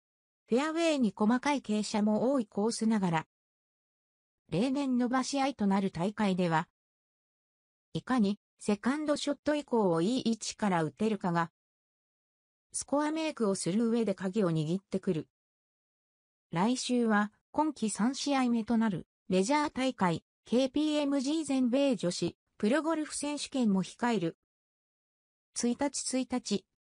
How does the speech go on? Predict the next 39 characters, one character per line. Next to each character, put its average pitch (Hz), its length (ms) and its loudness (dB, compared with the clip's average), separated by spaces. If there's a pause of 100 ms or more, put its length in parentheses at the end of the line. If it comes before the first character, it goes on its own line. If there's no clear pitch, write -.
(920)
無 190 120 2
駄 247 140 2
な 294 120 -2
使 - 280 -4
い 262 80 -2
方 254 300 0
を 247 80 2
し - 80 -6
て 269 100 -2
し 254 160 -2
ま 247 100 2
っ 247 40 -4
た 247 180 -2
の 196 140 2
が、 175 240 -2 (1200)
こ 214 140 -2
こ 277 140 -2
何 311 220 0
試 254 180 -2
合 220 120 2
か 214 140 0
の 185 100 2
ゴ 226 140 2
ル 269 120 0
フ 208 180 -2
の 185 100 2
内 214 300 0
容。 190 320 0 (1200)
先 269 240 0
週 277 240 -2
か 254 140 -2
ら 240 140 2
は 175 200 0 (200)
意 226 100 0
識 - 300 -2
を 190 120 2
変 208 160 0
え 196 40 -4
て、 190 240 -2